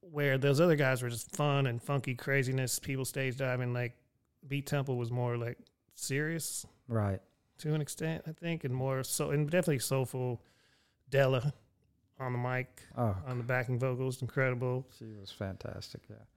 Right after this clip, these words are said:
Speaker 1: And,
Speaker 2: And
Speaker 1: um,
Speaker 2: Tuesday playing drum, you know, he was, he's, you know, he went on and did a bunch of stuff with Outkast and, you know, has a,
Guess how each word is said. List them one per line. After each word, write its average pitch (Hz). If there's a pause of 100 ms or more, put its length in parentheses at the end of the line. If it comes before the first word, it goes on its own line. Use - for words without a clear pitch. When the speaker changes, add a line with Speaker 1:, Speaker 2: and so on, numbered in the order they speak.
(180)
Speaker 1:
And, 127
Speaker 2:
And 113
Speaker 1:
um, 110
Speaker 2:
Tuesday 120
playing 104
drum, 107
you 107
know, 98
he 110
was, 98 (100)
he's, 113 (960)
you 127
know, 101
he 135
went 143
on 113
and 104
did 110
a 107
bunch 107
of -
stuff 104
with 98 (200)
Outkast 104
and, 87 (200)
you 110
know, 98
has 104
a, 98